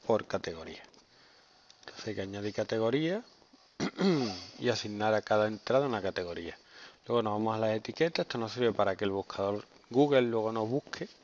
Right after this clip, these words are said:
nos coloque donde nos tiene que colocar. Y en tag vamos a escribir en el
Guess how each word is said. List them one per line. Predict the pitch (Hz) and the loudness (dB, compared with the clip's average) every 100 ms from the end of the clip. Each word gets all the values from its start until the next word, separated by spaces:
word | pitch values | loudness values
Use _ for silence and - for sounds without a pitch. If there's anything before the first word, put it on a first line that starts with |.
| _ | _
nos | 113 104 | -10 -4
coloque | - 107 104 | 0 0 0
donde | 101 98 | -4 -6
nos | 98 95 | -10 -10
tiene | - 95 | -10 -8
que | 95 | -6
colocar. | - 101 - 190 - - - - - - | 0 0 2 0 -2 -16 -20 -18 -20 -10
Y | 127 | -4
en | 135 135 | -4 -2
tag | - 147 151 | 2 2 4
vamos | 120 113 117 | 2 2 -4
a | |
escribir | 104 - 113 151 208 - - - _ - - _ _ _ - - - - | -6 -4 -2 -2 -4 -12 -20 -20 _ -20 -20 _ _ _ -20 -18 -18 -12
en | - 110 104 | -4 -2 0
el | 104 101 98 95 95 | 0 2 0 -2 -6